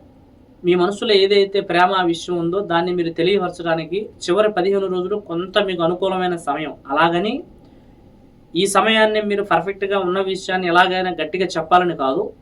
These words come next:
కొంతవరకు మాత్రము వీలైనంత వరకు పరిస్థితులు మీకు అనుకూలించి ఏదైనా తెలియపరచాలి అనిపిస్తే కొంత తెలియపరచడం, లేదంటే మాత్రం ఇంకొంచెం నెక్స్ట్ సమయానికైనా వెయిట్ చేయడం మంచిది. అదే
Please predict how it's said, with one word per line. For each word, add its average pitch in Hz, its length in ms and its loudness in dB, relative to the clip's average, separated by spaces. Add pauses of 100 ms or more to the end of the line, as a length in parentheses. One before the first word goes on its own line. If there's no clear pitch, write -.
(140)
కొంతవరకు 180 640 0
మాత్రము 170 360 -2 (220)
వీలైనంత 180 640 0
వరకు 156 280 -2
పరిస్థితులు 165 500 -2
మీకు 151 200 -2
అనుకూలించి 143 580 -8 (960)
ఏదైనా 160 340 0
తెలియపరచాలి 151 760 0
అనిపిస్తే - 460 -8 (320)
కొంత 165 220 -4 (120)
తెలియపరచడం, 156 560 -2 (380)
లేదంటే 160 320 0 (100)
మాత్రం 147 240 -6 (480)
ఇంకొంచెం 170 380 0
నెక్స్ట్ 160 180 -4 (120)
సమయానికైనా 180 640 0
వెయిట్ 156 220 -6
చేయడం 160 220 -4 (280)
మంచిది. 143 340 -6 (800)
అదే 170 160 2